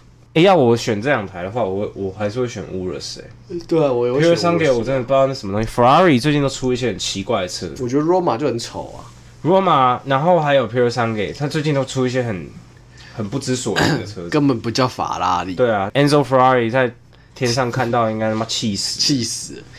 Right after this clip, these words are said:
Speaker 2: 以前的跑车都帅成那样，现在出一堆丑八怪。
Speaker 1: 对啊，妈的！他看到 Roma 还有 Pure 三K，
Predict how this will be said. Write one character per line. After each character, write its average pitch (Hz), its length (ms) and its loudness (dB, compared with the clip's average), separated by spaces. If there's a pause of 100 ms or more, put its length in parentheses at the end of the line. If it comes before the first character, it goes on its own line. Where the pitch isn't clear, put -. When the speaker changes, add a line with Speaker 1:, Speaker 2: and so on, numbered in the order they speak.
(180)
Speaker 2:
以 127 100 -2
前 123 120 0
的 127 80 -2
跑 123 220 -2
车 123 180 -4
都 123 120 0
帅 123 260 -2
成 101 180 -8
那 110 60 -2
样， 104 160 -4
现 117 100 -2
在 123 80 0
出 117 220 0
一 - 20 2
堆 110 140 0
丑 101 240 -4
八 87 280 -2
怪。 101 180 -2
Speaker 1:
对 117 80 4
啊， 110 120 4
妈 127 300 2
的！ 120 220 2
他 127 60 0
看 151 120 -2
到 143 140 2
Roma 127 360 2
还 117 120 2
有 110 80 -2
Pure 113 200 -2
三 110 160 -2
K， 110 160 2